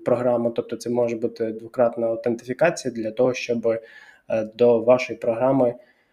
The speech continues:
було складніше отримати певний якийсь доступ. Тобто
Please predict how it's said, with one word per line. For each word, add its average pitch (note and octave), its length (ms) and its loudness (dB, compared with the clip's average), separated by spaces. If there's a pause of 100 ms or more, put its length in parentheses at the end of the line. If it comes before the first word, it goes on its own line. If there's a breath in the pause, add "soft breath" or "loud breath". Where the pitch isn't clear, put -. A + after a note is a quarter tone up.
було C3 220 6
складніше A#2 1040 0 (340)
отримати B2+ 420 2
певний A#2+ 300 0
якийсь A2+ 240 -6
доступ. C#3+ 420 -2
Тобто A2 520 -8